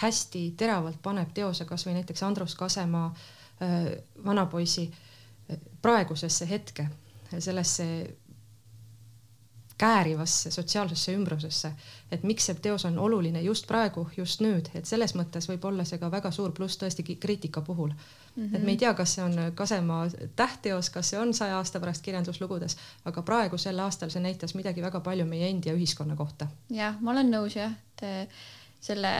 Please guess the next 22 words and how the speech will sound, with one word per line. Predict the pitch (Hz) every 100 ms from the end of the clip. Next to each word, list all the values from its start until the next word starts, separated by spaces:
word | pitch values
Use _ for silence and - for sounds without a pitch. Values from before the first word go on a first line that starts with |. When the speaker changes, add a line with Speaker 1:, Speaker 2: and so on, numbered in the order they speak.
| - -
Speaker 2:
raamatu | 226 214 196 190
kohta | 208 214 - 185 180 185 - - - -
kirjutades | 233 208 - - 202
ma |
kirjutasin | 190 190 190 208
ise | 220 190
ka | 208
ju | 196
arvustuse, | 196 180 180 190 185
on | 185
väga | 185 208 185
lihtne | 196 - 180 170 170 - - -
jõuda | 202 190
sotsiaalsele | 185 185 - 190 190 - 175
tasandile, | 196 190 175 180 202
ühiskondlikule | 185 202 196 185 - 180 180
tasemele | 190 190 180 175
ja | 175
kui | 190 196 190
nagu | 190 190
ei | 196 220
jõuaks, | 302 320 196 185